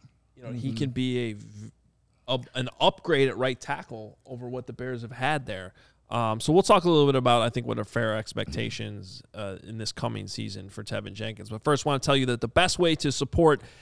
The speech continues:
Speaker 1: C H G O is to download the PointsBet app. Use code C H G O when you sign up. And if you do that right now, you'll get two risk-free bets up to two thousand dollars.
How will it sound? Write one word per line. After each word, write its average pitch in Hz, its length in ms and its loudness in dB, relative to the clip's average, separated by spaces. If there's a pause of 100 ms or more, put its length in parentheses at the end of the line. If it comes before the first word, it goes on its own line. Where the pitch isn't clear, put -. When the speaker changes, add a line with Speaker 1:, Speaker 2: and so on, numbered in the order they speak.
(160)
Speaker 1:
C 220 320 6
H 185 240 6
G 175 120 8
O 165 120 10
is 147 100 6
to 143 100 -2
download 147 400 4
the 127 60 -8
PointsBet 135 460 2
app. 120 360 -2 (300)
Use 190 260 4
code 165 260 6
C 165 240 2
H 139 180 0
G 147 140 4
O 135 80 4
when 127 140 2
you 123 120 0
sign 123 300 2
up. 120 180 0 (220)
And - 80 -6
if 117 80 -2
you 123 80 2
do 139 160 4
that 131 180 4
right 127 200 4
now, 117 180 0
you'll 117 140 -4
get 113 200 -8
two 185 300 0
risk-free 135 460 2
bets 107 400 -2
up 113 100 -8
to 104 100 -8
two 123 220 -2
thousand 107 360 -2
dollars. 117 460 -2